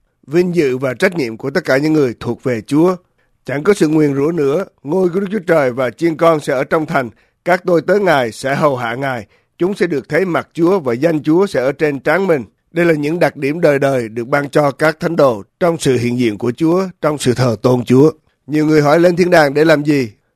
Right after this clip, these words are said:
Lên thiên đàng thời gian thì rất dài và rất lâu, cho nên một số chúng ta không thể tưởng tượng nổi mình sẽ làm gì trong cõi đời đời. Ở đây lời sứ đồ Giăng giải tỏa vấn đề.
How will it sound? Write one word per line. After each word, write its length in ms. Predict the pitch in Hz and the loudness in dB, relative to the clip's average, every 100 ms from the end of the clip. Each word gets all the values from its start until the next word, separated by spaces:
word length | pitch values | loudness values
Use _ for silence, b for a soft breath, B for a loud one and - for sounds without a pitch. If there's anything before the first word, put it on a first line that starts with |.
| _ | _
Lên 200 | 151 170 | -2 0
thiên 140 | 180 | 2
đàng 220 | 175 143 | 4 2
thời 240 | 127 143 135 | 0 -2 2
gian 260 | 160 165 | 4 2
thì 180 | 151 131 113 _ _ | 0 -4 -4 _ _
rất 220 | - 190 | -4 -2
dài 240 | 165 156 139 | 2 2 2
và 100 | 123 | 0
rất 200 | 151 170 | -2 4
lâu, 280 | 170 160 151 _ | 6 4 2 _
cho 100 | 160 | -2
nên 160 | 175 | 0
một 140 | 160 120 | -2 0
số 140 | 170 | 0
chúng 200 | 180 196 | 0 -2
ta 200 | 180 165 | 2 2
không 220 | 160 175 | 2 -4
thể 120 | 156 156 | -2 -2
tưởng 280 | 151 160 | 0 -2
tượng 220 | 160 127 131 | 0 0 2
nổi 220 | 120 151 | 2 2
mình 180 | 147 123 | 0 0
sẽ 180 | 123 | -2
làm 220 | 151 143 139 | 2 2 2
gì 280 | 147 123 101 | 0 -2 -2
trong 160 | 143 131 | -4 -2
cõi 160 | 127 | -4
đời 180 | 143 131 | -2 -2
đời. 240 | 127 117 95 _ _ _ _ | -2 -6 -8 _ _ _ _
Ở 100 | - | -4
đây 160 | 143 156 | 2 2
lời 180 | 151 123 | 2 0
sứ 180 | - 175 | 0 0
đồ 100 | 151 | 2
Giăng 380 | 139 156 151 | 2 2 0
giải 200 | 131 113 | -4 -4
tỏa 240 | 139 110 123 | -2 -2 -2
vấn 180 | 156 175 | -4 0
đề. 220 | 147 | -2